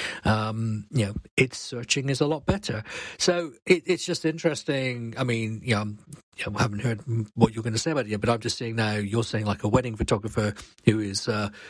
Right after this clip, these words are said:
you know, taking two thousand photos of a wedding every, you know, every weekend, forty weekends a year. You know, they're gonna have, you know, large photo libraries for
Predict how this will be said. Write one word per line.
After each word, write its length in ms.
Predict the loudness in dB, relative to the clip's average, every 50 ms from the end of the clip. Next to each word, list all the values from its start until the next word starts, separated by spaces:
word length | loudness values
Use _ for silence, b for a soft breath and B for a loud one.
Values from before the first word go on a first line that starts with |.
| B B
you 80 | 2 2
know, 120 | 2 0 -4 -10 -16 _ _
taking 380 | 0 0 0 0 -2 -2 -2 2
two 180 | 2 2 2
thousand 380 | 2 0 0 0 -2 -2 -4 -2
photos 760 | 0 0 0 0 0 0 0 0 0 0 0 0 -2 -2 -4
of 120 | -2 0 0
a 40 |
wedding 500 | 2 2 0 0 0 -2 -2 -2 -2 -2 0
every, 520 | 0 0 0 0 0 0 2 0 0 -2 -4 -8 _ _ _ 0
you 100 | 0 2
know, 60 | 2
every 220 | 0 0 0 0
weekend, 460 | 2 2 0 2 0 0 0 0 -2 0
forty 340 | 2 2 2 2 0 0
weekends 460 | 0 -2 -2 -2 -2 -2 -2 -2 -2 0
a 60 | 0
year. 320 | 2 2 2 0 -2 -6 B B B B B B B B
You 80 | 2 2
know, 60 | 2 -2 -8 -14 -8 0
they're 220 | 2 4 4 2 0
gonna 240 | -2 -2 -2 0
have, 500 | 0 0 0 0 0 -2 -4 -4 -6 -8 -12 -18 -20 _ _ _ _ -2
you 180 | 0 0 0
know, 120 | 0 -2 -4 -2
large 400 | 2 4 4 4 4 0 -2 -2
photo 300 | -2 -2 0 0 0 0
libraries 880 | 2 2 0 0 0 0 0 0 0 0 -2 -4 -4 -6 -8 -14 -18 _ _ _ _ _ _ _ _ _ _ _ _ _ -2
for 500 | 4 4 4 6 4 2 -2 -4 -4